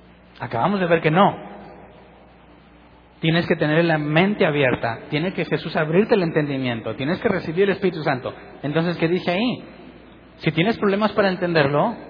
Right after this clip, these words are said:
es porque no has entendido la fe. La palabra cree, del griego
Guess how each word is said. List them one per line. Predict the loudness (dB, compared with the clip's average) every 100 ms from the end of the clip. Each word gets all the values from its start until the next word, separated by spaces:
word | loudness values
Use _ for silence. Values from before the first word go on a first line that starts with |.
| -20 -20 -20 -20 -4
es | -2 0
porque | 0 0
no | 0
has | -2
entendido | -2 -2 0 0
la | 0
fe. | 0 2 2 0
La | -4
palabra | -2 0 0 0 -2 -4 -2
cree, | 2 4 4 0 -6 -14 -18 -20 -20 -20 -20 -14 -4
del | -2 0
griego | 4 4 4